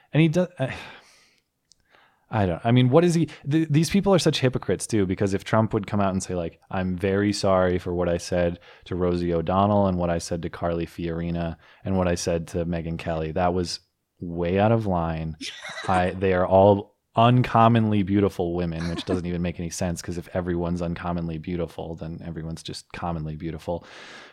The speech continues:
Speaker 1: But in any case, if he said something like that, they'd still rip him. They, they, they'd still call him a misogynist. They'd still
Speaker 2: Oh,
Speaker 1: say
Speaker 2: yeah.
Speaker 1: he hates women. I, I mean, what? Think about that.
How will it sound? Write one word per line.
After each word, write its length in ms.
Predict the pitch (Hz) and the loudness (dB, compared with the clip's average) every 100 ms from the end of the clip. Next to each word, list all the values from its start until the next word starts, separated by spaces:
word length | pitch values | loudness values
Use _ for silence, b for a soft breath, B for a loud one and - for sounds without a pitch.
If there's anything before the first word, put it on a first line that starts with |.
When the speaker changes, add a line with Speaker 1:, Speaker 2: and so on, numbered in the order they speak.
| B | B
Speaker 1:
But 300 | 113 113 - _ _ _ _ _ _ - | 4 4 0 _ _ _ _ _ _ 4
in 120 | 202 | 6
any 180 | 170 117 | 6 4
case, 320 | 90 85 - | 2 -4 -4
if 80 | 101 | -4
he 140 | 160 | -2
said 240 | 151 160 147 | 2 2 4
something 340 | 131 117 107 | 2 2 0
like 180 | 98 85 | 0 0
that, 340 | 87 85 - _ _ _ _ _ 131 | 0 0 -2 _ _ _ _ _ 6
they'd 240 | 170 147 | 6 6
still 400 | - - 170 160 | 2 4 6 6
rip 280 | 107 135 - | 4 2 4
him. 280 | 113 131 139 | 4 4 0
They, 300 | 127 123 143 | -4 0 0
they, 200 | 135 147 135 | 2 0 2
they'd 240 | 135 131 | 2 0
still 680 | - - 143 160 156 143 127 | -4 4 6 8 8 4 2
call 260 | - 131 139 | 4 6 6
him 80 | 127 | 6
a 60 | |
misogynist. 800 | 110 - 107 123 107 87 95 - | 4 0 0 2 2 0 -2 0
They'd 140 | 117 113 | -2 -2
still 400 | - - 135 156 | -4 2 6 6
Speaker 2:
Oh, 40 | |
Speaker 1:
say 200 | 110 127 | 6 4
Speaker 2:
yeah. 180 | 120 107 | 4 2
Speaker 1:
he 40 | |
hates 240 | 113 117 - | 2 2 0
women. 400 | 95 113 98 95 | 0 2 2 0
I, 220 | 92 123 117 | 2 2 6
I 80 | |
mean, 260 | 139 135 120 | 8 8 8
what? 260 | 151 175 B B B B | 6 4 B B B B
Think 140 | 190 196 | 2 6
about 320 | 175 113 95 | 6 6 6
that. 420 | 107 123 76 - | 6 6 4 -6